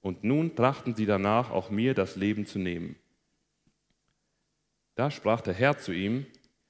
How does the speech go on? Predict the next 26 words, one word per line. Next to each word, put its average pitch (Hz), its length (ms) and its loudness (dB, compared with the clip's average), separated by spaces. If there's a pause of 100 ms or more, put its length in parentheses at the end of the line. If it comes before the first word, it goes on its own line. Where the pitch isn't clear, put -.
(160)
Geh, 98 320 2 (500)
kehre 160 300 8
auf 127 200 6
deinem 117 420 4
Weg 131 420 0
durch 117 140 -2
die 98 160 -6
Wüste 127 360 -2
zurück 120 420 -2 (680)
und 135 160 2
geh 156 140 6
nach 147 200 4
Damaskus. 113 840 0 (560)
Und 107 80 4
wenn 120 80 6
du 110 80 2
dort 98 260 2
angekommen 127 560 2
bist, 135 380 -2 (260)
dann 117 160 4
salbe 127 340 4
Hazael 123 500 6
zum 107 180 -4
König 127 340 0
über 107 220 0
Aram. 90 420 -2